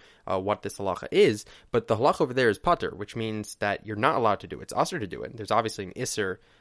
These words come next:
um, to kill a gaisis, but you don't, you don't have a chi of misa. So if he meant by abortion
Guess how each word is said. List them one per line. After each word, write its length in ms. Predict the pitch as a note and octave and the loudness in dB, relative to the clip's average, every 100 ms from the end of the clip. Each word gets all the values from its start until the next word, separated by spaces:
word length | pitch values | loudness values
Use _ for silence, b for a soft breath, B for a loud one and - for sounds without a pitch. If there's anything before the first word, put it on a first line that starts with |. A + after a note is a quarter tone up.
| b G2+ | b -6
um, 340 | F#2+ F#2 F#2 | -4 -6 -10
to 140 | - G2 | -10 -10
kill 220 | - G#2 | -2 -2
a 60 | F#2 | 2
gaisis, 500 | C#3+ G#3 - - - B B B _ - | 0 0 -4 -8 -12 B B B _ 2
but 400 | G#2+ F#2 - _ _ _ _ _ | 4 4 2 _ _ _ _ _
you 160 | C3 C3+ | 0 2
don't, 260 | D3+ - | 2 0
you 140 | A#2+ C#3+ | -2 2
don't 100 | D3+ | 2
have 120 | B2 | 0
a 40 | |
chi 180 | - C3+ | -2 -2
of 100 | A2+ | 0
misa. 360 | D#3+ C#3+ - - | 0 0 -4 -4
So 300 | B2+ A#2+ - _ _ _ _ _ - | 0 0 -2 _ _ _ _ _ -4
if 140 | D#3 | -2
he 100 | A3+ | 0
meant 480 | C3+ A#2+ G#2+ - - _ _ _ _ | 2 2 0 -4 -14 _ _ _ _
by 480 | A2 A2 G2+ F#2+ - _ _ _ _ _ _ _ _ _ _ _ - | 6 8 6 2 -6 _ _ _ _ _ _ _ _ _ _ _ -14
abortion 520 | A#2+ B2 C3 - - | 2 4 4 -2 -12